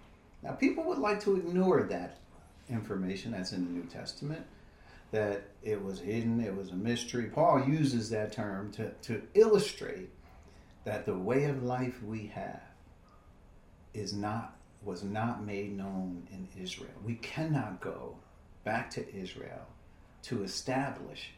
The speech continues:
precedent for our lives in the church. We cannot. Israel has no clue,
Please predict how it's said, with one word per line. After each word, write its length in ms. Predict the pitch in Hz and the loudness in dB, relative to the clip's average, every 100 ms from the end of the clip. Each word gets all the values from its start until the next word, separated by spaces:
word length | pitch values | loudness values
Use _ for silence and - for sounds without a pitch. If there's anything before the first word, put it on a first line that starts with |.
| - | -18
precedent 800 | - 147 143 - - 95 82 - - - - | -4 -2 -2 -2 -4 -6 -12 -14 -18 -20 -20
for 320 | - 107 - | -8 -4 -2
our 240 | 95 95 90 | 0 0 -2
lives 540 | - - - - - - - - - - - 101 | -4 -6 -12 -16 -18 -20 -20 -20 -20 -20 -18 -12
in 120 | 92 | -10
the 80 | 78 | -8
church. 400 | - - - - | -8 -10 -14 -8
We 80 | 113 | -8
cannot. 680 | - - 110 101 - - - - - - - - - - - - - - - - 117 | -6 -4 -2 -2 -8 -14 -20 -20 -20 -20 -20 -20 -20 -20 -20 -20 -20 -20 -18 -14 -4
Israel 360 | 135 135 139 127 | -2 4 4 4
has 220 | 131 113 | 2 4
no 300 | 135 165 156 | 6 8 4
clue, 400 | - - 123 - | 0 -2 -2 -4